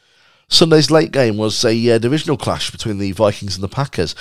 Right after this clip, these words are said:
Uh, the Vikings were without Kirk Cousins, who tested positive for covid last week, so, uh, Sean Mannion took control of their offense. Uh, luckily for one of my fantasy teams, Davante Adams did the business for the Packers with a hundred and thirty-six yards, uh, and a touchdown.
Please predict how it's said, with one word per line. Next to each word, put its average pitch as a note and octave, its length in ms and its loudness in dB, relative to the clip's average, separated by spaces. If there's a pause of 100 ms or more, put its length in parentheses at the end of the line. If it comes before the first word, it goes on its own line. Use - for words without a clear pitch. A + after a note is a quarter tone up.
(240)
Uh, F#2 120 0
the F#2+ 40 0
Vikings A#2 380 -2
were G#2 180 4
without G#2 560 0
Kirk F#2 280 -2
Cousins, A2+ 380 -4
who F#2+ 100 -6
tested - 320 -10
positive F#2 480 -6 (340)
for - 260 -6
covid G2 400 2
last D2 220 -4
week, D2+ 240 -6
so, E2+ 300 -6
uh, D#2+ 100 -4
Sean G2+ 320 -4
Mannion F#2 340 -4
took - 240 -10
control E2 360 -6
of D#2+ 40 -8
their E2+ 140 -2
offense. - 500 -8 (400)
Uh, F#2+ 220 0
luckily B2+ 240 0
for G#2 140 -4
one G#2+ 100 2
of G2+ 40 0
my G2+ 100 2
fantasy G2 340 -4
teams, F#2 300 -4
Davante G2+ 300 -4
Adams F2+ 380 -2
did F2+ 160 -6
the D#2+ 60 -12
business F2 400 -6 (400)
for - 100 -12
the F#2 60 -4
Packers G#2 400 -6
with F#2+ 100 -2
a F2+ 40 -2
hundred F#2 240 -6
and E2+ 100 -12
thirty-six F2 560 -2
yards, F#2+ 400 -6
uh, E2 240 -6
and E2+ 80 -6
a - 40 -10
touchdown. G#2+ 520 -6